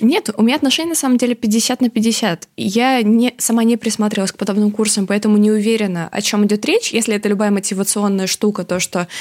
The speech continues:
э, тебе полчаса, час-полтора рассказывают, что всё ты можешь, и всё уже в тебе, то, ну, мы уже говорили, это дичь полная.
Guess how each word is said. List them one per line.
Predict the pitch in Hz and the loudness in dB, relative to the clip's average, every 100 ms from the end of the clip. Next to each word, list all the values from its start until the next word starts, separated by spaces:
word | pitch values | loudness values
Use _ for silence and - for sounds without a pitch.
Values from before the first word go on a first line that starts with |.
| - - | -14 -4
э, | 185 185 180 | 0 0 0
тебе | - 190 185 185 95 180 - | -2 -2 0 0 0 -2 0
полчаса, | 190 196 196 - 175 175 165 | 0 0 -2 -2 0 0 -2
час-полтора | - 190 185 - 180 190 196 180 175 - - | 0 0 0 -2 -2 0 0 0 -2 -10 -8
рассказывают, | - 190 - 208 202 190 | -4 -2 2 0 0 -2
что | - 196 | -2 -2
всё | - 208 | -2 -2
ты | 202 | 0
можешь, | 190 330 381 220 | 0 2 2 0
и | 208 | 0
всё | - | 0
уже | 190 202 | 0 0
в | 202 | -2
тебе, | - 226 339 | 0 0 0
то, | 185 180 | 0 -2
ну, | 175 208 190 156 - - - - - | 0 0 0 -4 -10 -14 -16 -18 -12
мы | - 185 | -2 0
уже | 190 | 0
говорили, | 190 185 165 151 | 0 -2 -2 -2
это | 156 190 | -2 -2
дичь | 170 151 | 0 -4
полная. | - 226 339 294 170 | -2 -2 0 -2 -4